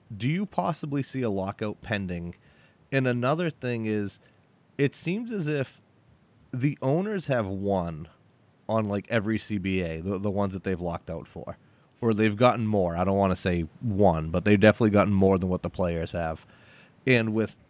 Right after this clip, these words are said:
the escrow always being so high and things like that, do you think at some point,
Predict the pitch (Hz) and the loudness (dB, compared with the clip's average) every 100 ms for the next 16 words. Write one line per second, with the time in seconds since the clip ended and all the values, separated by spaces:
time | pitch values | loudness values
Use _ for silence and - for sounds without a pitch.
0 | _ - - - 147 156 - 151 139 110 | _ -8 -4 -2 -2 -2 0 4 4 6
1 | 110 120 113 90 107 107 104 92 - 104 | 4 2 0 -2 -4 -2 -4 -8 -4 -2
2 | 92 95 92 101 98 90 85 98 90 92 | 0 0 0 0 -2 -4 -6 -8 -6 -6
3 | 87 98 90 90 131 220 269 262 208 - | -8 -6 -8 -6 -8 -6 -10 -8 -8 -4
4 | 113 104 - 101 104 | -4 -4 -4 -4 -4